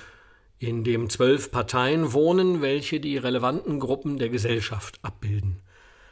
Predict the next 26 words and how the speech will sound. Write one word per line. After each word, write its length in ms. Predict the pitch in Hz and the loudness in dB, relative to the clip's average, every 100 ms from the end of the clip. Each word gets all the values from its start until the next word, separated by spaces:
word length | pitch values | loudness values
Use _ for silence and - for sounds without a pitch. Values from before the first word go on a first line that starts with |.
| - | -10
Das 160 | 160 - | -4 0
sind 180 | 208 190 | 0 0
laut 220 | 139 - | -4 -2
Frau 220 | 131 131 | -4 -2
Dingens 480 | 131 147 185 202 - - - - | 0 0 -2 -4 -10 -18 -8 -2
erst 240 | 170 - | -2 0
einmal 380 | 160 151 135 127 | -2 0 -2 -4
Transpersonen 1040 | - 127 175 - 175 180 170 170 202 208 | -4 -2 -2 -4 -6 -6 -2 -2 0 0
und 240 | 208 147 139 | -2 -2 -2
diverse, 420 | 117 117 123 120 | 0 0 0 -2
diverse 600 | 120 110 127 180 196 208 202 - - - - | -2 0 0 0 2 0 -2 -14 -16 -16 -2
und 320 | 185 240 - | 0 0 0
natürlich 480 | 180 180 170 147 135 | 0 0 -2 -2 -4
ein 120 | 127 | -4
schwul-lesbisches 1080 | - 123 127 185 175 147 143 - 123 - - | -4 -6 -2 2 2 2 0 -2 -4 -4 -4
Pärchen 580 | 113 127 135 202 226 214 | -4 -4 -4 -2 -2 -2
sowie 460 | 175 156 156 170 | -6 -6 -6 -4
ein 200 | 120 135 | -4 -4
heteronormativer 1400 | 107 214 208 165 151 143 120 120 120 107 170 160 127 104 | -2 -2 -4 -2 0 0 0 -2 -4 -4 -6 -6 -6 -6
Cis-Vater 1040 | - - 214 - - - 117 107 107 170 196 - - - | -6 -6 -6 -8 -10 -10 -8 -8 -4 -4 -4 -10 -14 -6
mit 180 | 160 - | -6 -6
queeren 600 | - 156 233 233 214 208 | -4 -2 0 0 -2 -4
Kindern 420 | 147 143 156 170 | -4 -4 -4 -4
und 220 | 135 - | -6 -6
einer 180 | 113 113 | -4 -2
Mutter, 400 | 120 135 147 | 0 0 0